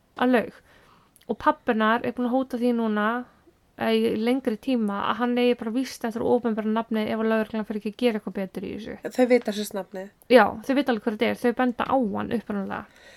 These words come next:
Speaker 2: En ég meina, af hverju í andskotanum, uh, þú ert með týnda stelpu, af hverju er ekki leitað í bílnum, þú veist?
Speaker 1: Og húsinu og fengið.
Speaker 2: Þú veist, ok,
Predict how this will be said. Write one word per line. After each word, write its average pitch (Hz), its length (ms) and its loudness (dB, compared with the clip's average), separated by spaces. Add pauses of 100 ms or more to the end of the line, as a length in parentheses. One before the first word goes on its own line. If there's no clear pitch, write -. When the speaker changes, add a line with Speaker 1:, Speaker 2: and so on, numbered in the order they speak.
(160)
Speaker 2:
En 240 140 -4
ég 254 60 4
meina, 254 200 6 (840)
af 320 220 6 (100)
hverju 330 720 4
í 269 160 -2 (220)
andskotanum, 214 1040 0 (840)
uh, 220 320 2 (460)
þú 262 100 2
ert 262 80 4
með 277 80 0
týnda 330 360 2
stelpu, - 640 -2 (600)
af - 180 4
hverju 311 160 2
er 302 80 0
ekki 294 160 -2
leitað 294 560 2
í 254 80 -2
bílnum, 202 540 -2 (520)
þú 226 120 0
veist? 196 300 -2
Speaker 1:
Og 254 200 2
húsinu 226 540 0 (160)
og 214 180 -6
fengið. 220 480 -4 (320)
Speaker 2:
Þú 254 80 -8
veist, 247 100 -4
ok, 285 180 6